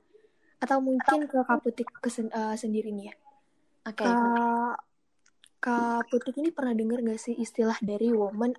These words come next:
Speaker 1: are woman's, uh, worst enemy? Nah, Kak Putik sendiri pernah denger nggak istilah seperti itu?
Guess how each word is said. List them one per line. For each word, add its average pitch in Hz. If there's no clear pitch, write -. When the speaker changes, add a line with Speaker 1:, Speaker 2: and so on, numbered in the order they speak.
Speaker 1:
are 220
woman's, 208
uh, 214
worst 220
enemy? 196
Nah, 202
Kak 208
Putik 226
sendiri 254
pernah 240
denger 226
nggak 196
istilah 214
seperti -
itu? 208